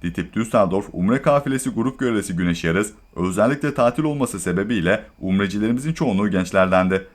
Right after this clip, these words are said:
"Gençlerimiz güzel bir umre yapmanın sevinciyle Almanya'ya döndü. Ülkemizde meydana gelen depremde vefat eden ve yaralanan kardeşlerimiz için dua ettik. Rabbimiz tüm insanlığı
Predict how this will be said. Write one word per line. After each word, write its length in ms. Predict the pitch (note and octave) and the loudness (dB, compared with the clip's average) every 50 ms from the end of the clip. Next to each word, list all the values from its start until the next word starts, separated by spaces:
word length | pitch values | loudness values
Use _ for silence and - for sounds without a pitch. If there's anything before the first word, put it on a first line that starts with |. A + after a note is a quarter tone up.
| _ _ _ _ _ _ _ _ - | _ _ _ _ _ _ _ _ -4
"Gençlerimiz 640 | D#2+ F2 E2+ E2+ - F#2 F2 E2+ F2+ G#2+ A#2+ G#2+ F2+ | -2 -2 -2 -2 0 0 0 2 2 2 0 0 -2
güzel 320 | F#2+ F#2 G#2+ B2+ D3 D3+ | -2 2 2 2 2 2
bir 80 | C3+ G#2 | 0 -2
umre 260 | F2 G#2 G#2 B2 C3+ | 0 2 2 2 2
yapmanın 300 | C3 B2+ - A#2 B2 A#2+ | 2 0 0 0 0 0
sevinciyle 720 | - - G2+ G#2 A2+ B2 B2 A#2+ F2+ E2 G2 A2 - - - | 0 0 -2 0 0 -2 -2 -2 0 0 0 0 -2 -4 0
Almanya'ya 560 | F2+ F#2+ A#2 C3+ C#3+ C3+ G#2 F2+ F2 F#2 F#2 | 4 4 4 4 4 2 2 2 2 2 2
döndü. 340 | F2 F2+ F2+ F2+ F2+ F#2 F#2 - - _ _ _ _ _ _ _ _ - | 2 2 2 2 2 0 -2 -4 -12 _ _ _ _ _ _ _ _ -6
Ülkemizde 540 | F2+ F2 E2+ E2 F#2 F2+ F#2 F#2+ F2+ A2+ B2 | -4 -4 -4 -2 -2 0 0 0 0 0 2
meydana 400 | B2+ B2+ B2 A2+ G#2 A#2 B2 C3+ | 2 2 2 2 2 0 0 0
gelen 280 | C#3 C3+ C#3 C#3+ C#3+ C3+ | 0 0 0 0 0 0
depremde 460 | C3+ C3 - B2+ B2 B2+ B2+ A#2+ A2 | -2 -2 -2 -2 -2 0 0 0 0
vefat 320 | G2+ - B2+ B2+ B2+ - | 0 2 2 2 2 2
eden 320 | G2 E2+ F#2 G2+ A2 A2 - - - - | 0 2 2 2 2 0 -6 -16 -8 -4
ve 100 | E2 E2 | 0 0
yaralanan 480 | E2+ F2 F#2+ A#2 B2 B2 A2+ G2+ F2+ | 2 2 2 2 2 2 2 0 0
kardeşlerimiz 680 | E2+ - G#2+ A#2 B2 B2+ B2+ - D3 D3 D#3+ D#3 A2+ E2+ | 2 2 2 2 2 0 -2 -2 -2 -2 -2 -2 -2 -4
için 200 | - A2 G2+ F2+ | -2 -2 -2 2
dua 220 | F2+ F2+ F2+ F2+ | 4 6 6 6
ettik. 340 | F2 F2 - F#2+ F2+ - - _ _ _ _ _ - - | 4 2 -2 -4 -4 -4 -6 _ _ _ _ _ -2 2
Rabbimiz 420 | F2 F2 E2 F2 F#2 F#2+ F#2 F#2 | 2 4 4 4 0 0 0 -2
tüm 160 | - G2 G2+ A#2+ | -2 -2 2 2
insanlığı 560 | B2 G#2+ - - F2 E2+ E2 E2+ G2 A#2 | 2 2 2 2 2 2 4 2 2 0